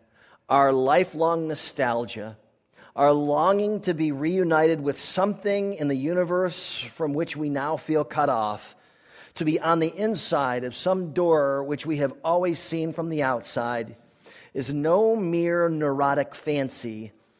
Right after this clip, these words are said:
but the truest index of our real situation. And to be at last summoned inside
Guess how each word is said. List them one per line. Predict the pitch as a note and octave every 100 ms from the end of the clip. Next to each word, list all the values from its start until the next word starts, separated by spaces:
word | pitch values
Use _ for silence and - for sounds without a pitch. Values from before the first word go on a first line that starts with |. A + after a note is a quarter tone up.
| _ - _
but | D3 D3
the | D3+
truest | - - A3+ B3+ B3+ - -
index | G3+ D#3+ C#3 A2 - - -
of | C#3+ C3
our | C3 C3
real | C3 D3
situation. | C#3+ D3+ B2+ C#3 B2+ A#2+ - A#2 B2 - _ _ _ _ _ _ - -
And | D3 C#3+
to | D3
be | C#3+ D3+
at | D3+
last | C#3+ D#3+ E3+ - -
summoned | - - F#3 E3+ D3 C3+
inside | C3+ - - C#3 B2 A#2 A#2